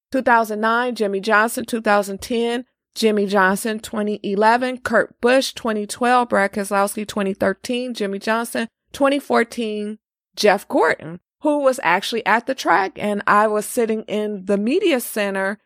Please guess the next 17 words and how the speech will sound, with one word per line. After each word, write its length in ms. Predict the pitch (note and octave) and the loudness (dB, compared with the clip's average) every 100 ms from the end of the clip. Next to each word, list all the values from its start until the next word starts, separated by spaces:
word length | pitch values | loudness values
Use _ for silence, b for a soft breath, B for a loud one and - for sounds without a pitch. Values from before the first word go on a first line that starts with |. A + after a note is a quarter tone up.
| _ | _
when 540 | - A3 A3 G#3+ G#3 G#3 | -8 0 2 4 2 0
he 520 | F#3 - A#3+ A3+ G#3+ | -6 -4 -2 -2 -4
came 460 | - A#3 A3 G#3 - | -6 -2 0 0 -2
in, 360 | B3+ C#4 A#3 - | -2 0 -2 -4
and 180 | G3 | -4
shout 300 | F#3+ A#3+ A3+ | -2 0 2
out 300 | A3+ G#3+ - - | 4 2 0 -8
to 280 | A#3 G#3 | -8 -6
Charlotte 460 | G3+ - G#3+ G#3 G3+ | -6 0 2 2 0
Motor 200 | G#3 G3+ | -2 -2
Speedway 580 | - D4 D4 A3+ G#3 G3 _ _ - | -2 -2 0 2 2 0 _ _ -8
for 140 | A#3+ | -4
not 300 | G#3 G3 - | 2 0 2
giving 280 | G#3 G3+ G3 | -2 -2 -4
me 140 | F#3+ | -4
a 80 | F#3 | -4
seat 360 | - D4+ C#4+ | -2 0 0